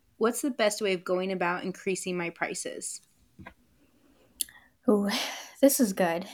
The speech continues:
Speaker 2: And I'll, I'll, I'll kick off with kind of my perspective, because we're, we're recording this around the end of February, and I know this episode will go live be at the end of February, the last week. So now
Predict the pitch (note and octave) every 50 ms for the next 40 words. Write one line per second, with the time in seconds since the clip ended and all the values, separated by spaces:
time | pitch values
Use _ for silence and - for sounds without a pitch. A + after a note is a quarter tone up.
0 | - - - A#3 A#3 A3+ A3 A3 A3 A3 G#3 - - A#3+ - _ _ _ - A3+
1 | A#3+ B3 B3+ A#3 - A#3 A#3+ - - - D4 D4 - D#4+ D#4 C#4+ B3 A3+ A#3 -
2 | A3+ - - G#3+ G#3+ G#3+ G#3 G#3 G3+ G3 G3+ G3+ G#3 G3+ - A3 - - - G3
3 | F#3+ - - G3+ G3 G3 - - A3 - A3 G#3 G#3 G#3+ G#3+ A3+ A#3 A#3 A#3 A3+
4 | A3 A3+ - - - - - - - - C#4 C#4+ E4 E4+ E4+ - C#4+ C#4 C4+ C4+
5 | C4+ C4 B3+ B3+ - A#3+ A3+ A3+ G#3+ G#3+ G#3+ A3 G#3+ G#3+ G#3 - - G#3 G#3 G#3
6 | G#3+ G#3 G3 G3 - - G3+ G3 G#3 G#3 G3+ G3 G3 G3 G3 F#3+ G3 G3 G3 F#3+
7 | G3 G3+ G3+ G3+ G#3 G3+ G3+ G3+ G3 G3 F#3+ - G3 G3 G3+ G3 G3 - G3 F#3+
8 | F#3+ F3+ F3 F3+ F#3 F#3 F#3 F#3 - _ _ _ _ _ - - G#3+ G#3 G3+ G3
9 | - - - G#3 G3+ A3+ A#3 A#3 A3 G3+ G3+ G3+ F#3 F3+ F3+ F3+ F3 E3+ E3+ F3
10 | F3+ F#3 F#3+ F#3 F#3 F3+ E3+ F3 F#3 - - - F#3 - F#3+ - - - - G3+
11 | F#3 F#3 F#3 F#3+ - - - - - - C4+ - A3+ A3+ A3+ A#3 B3+ C#4 D4 D#4+
12 | E4+